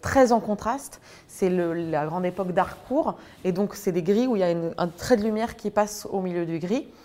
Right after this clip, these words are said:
Et du coup, on a travaillé, euh, avec, euh, David Tabourier qui fait les, le F X, euh, et, et qui est le chef op, on a travaillé ce contraste de noir et blanc qui fait qu'on ne sait pas vraiment quelle couleur de peau j'ai dans l'épisode. Euh,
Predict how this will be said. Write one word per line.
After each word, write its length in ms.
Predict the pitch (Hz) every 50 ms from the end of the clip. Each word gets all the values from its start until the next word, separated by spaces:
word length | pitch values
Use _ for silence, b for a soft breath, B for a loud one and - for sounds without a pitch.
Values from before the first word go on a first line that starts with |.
| B B B B B B B
Et 60 | 196
du 140 | 180 180 180
coup, 140 | - - 254
on 100 | 269 226
a 80 | 185 170
travaillé, 560 | - - - 202 196 196 196 196 214 214 208 B B B B - -
euh, 140 | 165 160 156
avec, 220 | 156 165 160 -
euh, 600 | 170 160 156 151 151 147 156 80 92 90 82 85
David 220 | - 170 160 160 160
Tabourier 340 | 170 160 156 165 170 170
qui 100 | 165 165
fait 140 | 156 - 160
les, 160 | 151 147 147
le 360 | 135 139 147 139 - 78 67 - - - - - - - - - -
F 140 | 156 - -
X, 220 | 185 175 - - -
euh, 240 | 147 135 113 - 80 82 73 -
et, 280 | - 165 156 - - -
et 60 | 156
qui 100 | - 170
est 20 |
le 60 | 156 -
chef 220 | - 170 - -
op, 120 | 262 277 - B B B B B
on 100 | 175 170
a 80 | 165 165
travaillé 480 | - - 254 247 226 233 233 226 240
ce 80 | 233 -
contraste 420 | - 202 190 - - 208 202 175
de 60 | 180
noir 200 | 180 175 170 160 170
et 60 | 175
blanc 180 | 170 196 269 - B B B B B
qui 100 | - -
fait 140 | - 254 254
qu'on 300 | - 240 - - 214 220
ne 40 | 214
sait 200 | - - 247 233
pas 160 | 247 254 254
vraiment 440 | 233 220 226 226 220 233 254 247 220 -
quelle 160 | - 233 208
couleur 240 | - - 220 220 208
de 100 | 196 202
peau 200 | 202 - 233 240
j'ai 140 | 208 220 214
dans 100 | 208 196
l'épisode. 400 | 196 190 - 180 160 156 - - - - - - _ _ _ _ _ _ _ _ _ _ B B B B B B B B B B B B B B B - -
Euh, 420 | 180 170 165 165 160 156 151 -